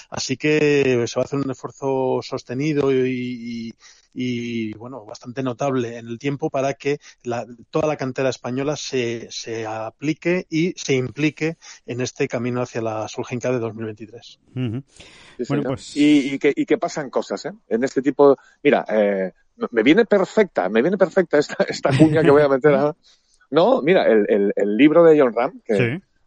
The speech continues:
Speaker 3: eh, señalado por los dioses, comienza así, ¿no? O sea, eh, al final,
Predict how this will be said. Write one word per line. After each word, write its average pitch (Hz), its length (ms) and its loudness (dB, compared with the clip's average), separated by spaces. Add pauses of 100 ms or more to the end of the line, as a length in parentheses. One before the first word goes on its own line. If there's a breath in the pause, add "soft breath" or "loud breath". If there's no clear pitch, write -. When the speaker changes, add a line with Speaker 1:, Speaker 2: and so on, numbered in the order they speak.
Speaker 3:
eh, 98 240 -4
señalado 113 420 0
por 113 120 2
los 110 100 6
dioses, 131 260 0 (140)
comienza 180 380 2
así, 190 260 2 (180)
¿no? - 80 -16
O - 140 -20
sea, 104 220 -4 (400)
eh, 104 420 -2
al 110 160 0
final, 147 480 0